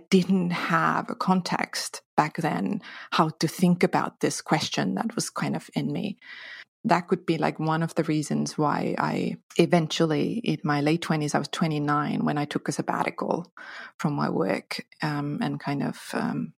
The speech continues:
yeah, took a deep dive. <laughs> Um, but, um, later on, obviously, after studying, um, more and when my practice kind of shifted and adding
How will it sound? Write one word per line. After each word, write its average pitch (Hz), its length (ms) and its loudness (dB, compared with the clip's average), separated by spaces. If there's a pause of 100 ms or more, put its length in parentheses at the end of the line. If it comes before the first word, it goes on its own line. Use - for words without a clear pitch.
(180)
yeah, 156 260 0 (840)
took 180 160 4
a 170 40 4
deep 170 300 0
dive. - 320 4
<laughs> 180 800 2 (640)
Um, 156 480 0 (440)
but, 180 340 6 (180)
um, 170 540 0 (160)
later 190 500 6
on, - 400 -2
obviously, 170 840 0
after 156 840 -2
studying, 151 800 0 (220)
um, 147 420 -2
more 156 520 2
and 147 280 -2
when 151 160 0
my 147 140 0
practice 143 580 -2
kind 147 220 0
of - 80 -6
shifted 151 480 0
and 143 220 0
adding 147 600 0